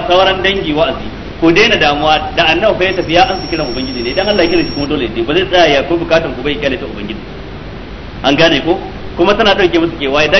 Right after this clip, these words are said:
ya rabu da mu daga nan wurin, ai ya rabu da wahala ne ta duniya. Dan zai je shi zai taimako masa. Kuma tana dauke cewa, cewa ai farkon wanda zai fara jin takaicin rasuwarsa shine wa? Mala'ika Jibril. Shi ya kamata ma a je a kai wa labari, ba mu ba.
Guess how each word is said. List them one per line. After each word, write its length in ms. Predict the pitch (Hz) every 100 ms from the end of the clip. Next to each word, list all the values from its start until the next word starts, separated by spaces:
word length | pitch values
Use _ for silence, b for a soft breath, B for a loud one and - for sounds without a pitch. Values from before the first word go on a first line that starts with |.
| 220
ya 100 | 233
rabu 140 | 214
da 80 | 208
mu 120 | 196
daga 160 | 185 170
nan 100 | 190
wurin, 160 | 180 180
ai 100 | 196
ya 100 | 214
rabu 140 | 190 175
da 80 |
wahala 240 | 151 147 156
ne 80 | 135
ta 80 | 147
duniya. 280 | 143 147 131
Dan 160 | 190
zai 120 | 214 165
je 80 | 170
shi 80 | -
zai 80 | 165 170
taimako 300 | - - -
masa. 240 | 123 - - - - - - - - - - - -
Kuma 180 | 175 214
tana 380 | 220 226 202 170
dauke 420 | 190 202 190 185 180 - -
cewa, 220 | 196 180 170
cewa 220 | 175 170
ai 160 | 190 233 226
farkon 300 | 233 226 240
wanda 180 | 233
zai 100 | 202
fara 200 | 185 190
jin 160 | 165 175
takaicin 340 | 165 170 160
rasuwarsa 380 | 160 139 156 147 170
shine 180 | 170 131
wa? 80 | - - - - - - 123
Mala'ika 380 | 143 165 170 147
Jibril. 240 | 123 131 -
Shi 80 | 196
ya 40 | 233
kamata 300 | 208 175 170
ma 80 | 165
a 60 |
je 80 | 156
a 80 | 147
kai 100 | 147
wa 120 | 135
labari, 300 | 127 113 127 113
ba 140 | 143
mu 120 | 147 170
ba. 260 | 165 -